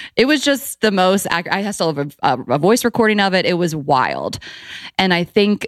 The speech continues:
she's a special person. I think she literally is psychic and can know these things. But I think in general, tarot, and Rain and I loved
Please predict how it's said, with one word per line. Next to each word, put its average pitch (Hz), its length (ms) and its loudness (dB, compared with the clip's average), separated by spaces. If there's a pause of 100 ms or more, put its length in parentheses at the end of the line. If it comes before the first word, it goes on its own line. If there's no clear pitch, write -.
she's 208 480 2 (120)
a 190 60 -2
special 170 500 0
person. 185 480 0
I 170 80 2
think 160 160 -4
she 165 220 -2
literally 160 640 2
is 156 140 2
psychic 175 500 0
and 151 540 -2
can 165 180 2
know 160 160 4
these 170 180 2
things. 185 240 0
But 160 100 0
I 156 100 -2
think 156 200 -2
in 156 120 2
general, 151 340 0
tarot, 156 460 0
and 156 200 0
Rain 151 140 2
and 151 100 0
I 147 80 -2 (160)
loved 147 320 -2